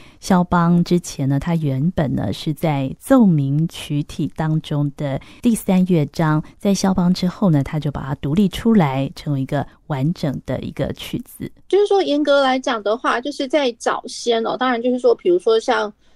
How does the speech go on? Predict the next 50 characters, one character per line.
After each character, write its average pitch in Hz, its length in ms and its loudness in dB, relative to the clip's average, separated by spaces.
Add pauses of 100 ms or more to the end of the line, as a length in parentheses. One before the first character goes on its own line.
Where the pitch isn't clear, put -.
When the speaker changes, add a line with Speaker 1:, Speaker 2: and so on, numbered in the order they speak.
(120)
Speaker 2:
在， 254 280 2 (300)
呃， 190 280 -4
比 202 100 -8
较 254 280 2
早 247 200 0
一 233 40 -2
点， 226 120 -2
比 214 120 0
如 202 40 4
说 269 160 2
像 262 260 0
古 202 200 -2
典 247 260 -2
时 - 240 -6
期 - 160 -8
的 185 160 0
时 220 140 -6
候， 240 160 -2 (220)
我 - 80 -4
们 208 280 0 (240)
可 240 360 0
能 196 240 -6
会 294 200 2
是 262 200 -8
在， 214 280 -2 (320)
呃， 202 180 -2
奏 392 220 2
鸣 220 220 -4
曲 - 480 -8
体 - 380 -8
里 160 120 -6
面， 240 160 2
奏 311 160 2
鸣 240 140 2
曲 214 260 -6
式， - 480 -2 (380)
呃， 196 460 -2
的 190 200 2
这 - 120 0
样 320 120 2
子 254 80 -4
的 190 120 -4
一 226 40 -2
个 196 280 0 (300)
曲 180 420 -10
子 - 260 -8
来 185 260 -2
讲， 214 240 2
所 381 140 2
以 277 180 2